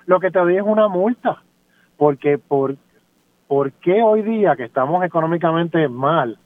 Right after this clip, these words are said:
eh, como gobierno, nos cuesta cuarenta y cinco mil dólares al año o más, eh, tener una persona en la cárcel? ¿Por qué estamos encarcelando a personas por mera posesión? ¿Por qué no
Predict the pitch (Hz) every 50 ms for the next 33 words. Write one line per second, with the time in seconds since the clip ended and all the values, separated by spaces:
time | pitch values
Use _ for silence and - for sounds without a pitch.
0 | _ _ - 147 143 - 131 123 120 - 127 123 123 123 127 123 131 156 175 170
1 | 156 131 113 98 _ _ _ _ - - _ _ _ _ _ _ _ _ _ -
2 | 135 135 127 - - 139 143 - - 180 156 165 151 147 139 135 - - 143 127
3 | - 127 127 131 139 - _ _ _ _ - 151 156 160 165 160 160 165 160 160
4 | 151 156 160 170 170 165 165 160 147 143 143 156 165 156 _ _ _ _ _ _
5 | _ _ - 147 135 139 151 151 - 135 120 120 127 143 156 151 - 151 147 156
6 | 147 147 151 151 147 147 - 170 165 156 - 123 110 - _ _ _ _ _ _
7 | _ _ _ _ _ - 135 135 127 113 - 135 127 - - 151 160 170 170 165
8 | - 165 156 - 160 160 160 165 147 160 151 - 165 156 165 160 - 156 147 151
9 | 143 147 143 - 156 143 156 165 143 - 139 135 151 170 160 143 135 120 - 139
10 | 143 160 185 196 196